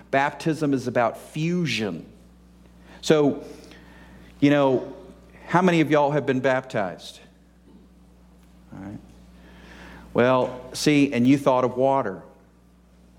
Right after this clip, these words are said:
See that? So about fifty, sixty percent of you raised your hands, maybe seventy, I don't know, I'm not, I'm never good at math. But some of you didn't raise your hand because you thought of water.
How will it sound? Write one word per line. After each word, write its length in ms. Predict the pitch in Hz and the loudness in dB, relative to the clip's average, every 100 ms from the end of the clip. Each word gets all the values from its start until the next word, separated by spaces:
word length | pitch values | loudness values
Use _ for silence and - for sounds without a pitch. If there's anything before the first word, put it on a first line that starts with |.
| _ | _
See 180 | - 104 | -8 -4
that? 420 | 110 113 120 - - - | -2 -2 -2 -8 -20 -8
So 160 | - | -2
about 340 | 113 117 - - | 2 2 0 0
fifty, 380 | 139 139 135 | 0 2 -2
sixty 400 | 131 160 - - | 0 -4 -4 -2
percent 400 | 135 135 - 139 | 0 -2 0 0
of 100 | 139 | 0
you 140 | 139 135 | 0 0
raised 340 | 127 135 135 | 2 0 -2
your 80 | 127 | -2
hands, 460 | 135 135 139 143 123 | 0 2 2 -2 -4
maybe 200 | 123 123 | -4 -4
seventy, 520 | - 127 127 131 127 | 0 0 0 0 0
I 100 | 123 | 0
don't 120 | 123 | 0
know, 100 | 120 | -2
I'm 100 | 123 | 0
not, 160 | 120 - | -2 -2
I'm 140 | 117 | -2
never 200 | 123 131 | 0 0
good 160 | 135 131 | 0 -2
at 120 | - | -2
math. 500 | 120 107 107 - - - - - - - - - - - - - - - - - - - - | -2 -2 -6 -10 -20 -20 -20 -20 -20 -20 -20 -20 -20 -20 -20 -20 -20 -20 -20 -20 -20 -20 -2
But 240 | 110 120 - | 2 2 2
some 340 | - 180 185 | 2 4 4
of 140 | 160 | 2
you 320 | 131 127 123 123 | 4 4 4 4
didn't 280 | 139 139 | 4 4
raise 300 | 135 139 135 | 4 4 0
your 120 | 131 113 | -4 -2
hand 600 | 151 170 135 107 107 - - - - - - - - | 0 2 0 0 -6 -10 -18 -20 -20 -20 -20 -18 -4
because 320 | 131 143 117 | 0 0 -2
you 60 | 123 | -4
thought 360 | - 127 123 | 0 0 0
of 160 | 110 - | -2 -6
water. 460 | 135 151 104 - | -2 -2 -2 -6